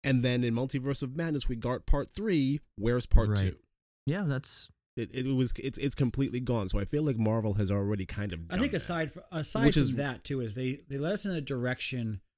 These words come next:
Speaker 3: with No Way Home and then never even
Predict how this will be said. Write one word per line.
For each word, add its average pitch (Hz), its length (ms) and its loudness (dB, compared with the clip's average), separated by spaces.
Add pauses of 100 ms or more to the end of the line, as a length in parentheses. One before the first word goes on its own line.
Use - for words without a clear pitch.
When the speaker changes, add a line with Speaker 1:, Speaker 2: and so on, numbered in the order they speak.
(380)
Speaker 3:
with 131 380 0
No 143 240 0
Way 127 240 0
Home 104 520 -4 (300)
and 135 80 0
then 151 260 0
never 147 220 -2
even 143 320 -4